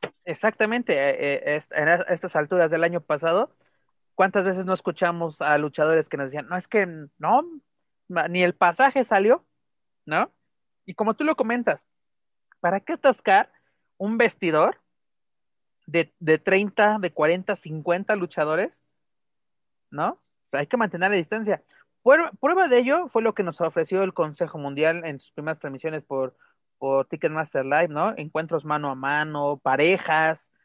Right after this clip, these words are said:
para hacerlo más dinámico, triple A con el torneo de Lucha Fighter, o, o también este, el concepto de autoluchas,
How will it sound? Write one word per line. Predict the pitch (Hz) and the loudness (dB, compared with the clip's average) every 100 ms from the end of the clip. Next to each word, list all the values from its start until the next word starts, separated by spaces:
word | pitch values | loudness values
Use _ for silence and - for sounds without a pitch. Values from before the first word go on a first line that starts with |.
| _ - | _ -4
para | 139 | -2
hacerlo | 139 165 160 | 0 -2 -2
más | 160 | -4
dinámico, | 143 135 160 165 156 - 147 147 143 _ _ _ | -4 -4 -4 -4 -8 -2 0 0 -4 _ _ _
triple | 190 190 175 | 0 2 2
A | 170 | 2
con | 180 165 | 2 -2
el | 143 | -2
torneo | 147 143 151 160 | -2 -2 -2 -2
de | 147 | -2
Lucha | 143 147 131 | -4 -8 -8
Fighter, | - 156 165 - 156 151 151 - _ | 0 0 0 0 0 0 -4 -12 _
o, | 147 143 | 2 4
o | 143 143 | 4 2
también | 147 147 156 | -2 -2 -4
este, | 160 - 147 143 139 | -6 -4 -4 -2 -4
el | 139 | -6
concepto | 127 143 151 170 151 | -6 -6 -4 -2 0
de | |
autoluchas, | 135 127 131 151 170 156 160 | -2 -2 -2 -2 -2 -2 -2